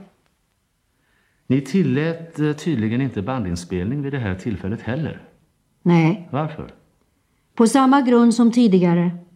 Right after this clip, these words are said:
Speaker 1: Vill ni svara en gång till?
Speaker 2: Nej, jag har redan redovisat det.
Speaker 1: Ja, det är bara en kontrollfråga från min sida.
Speaker 2: Det är ett kontrollsvar från min.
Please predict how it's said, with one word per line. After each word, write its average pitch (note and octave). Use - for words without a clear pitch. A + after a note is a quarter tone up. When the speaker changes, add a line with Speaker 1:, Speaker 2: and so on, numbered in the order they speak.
Speaker 1:
Vill C3+
ni D3
svara C#3+
en B2+
gång F#2+
till? -
Speaker 2:
Nej, A3+
jag G3
har C4+
redan C4+
redovisat G#3
det. D#3
Speaker 1:
Ja, A2
det C3+
är D3
bara C3
en B2+
kontrollfråga B2+
från A2
min G2+
sida. D2+
Speaker 2:
Det G3
är G3
ett G3
kontrollsvar G3+
från F3
min. E3+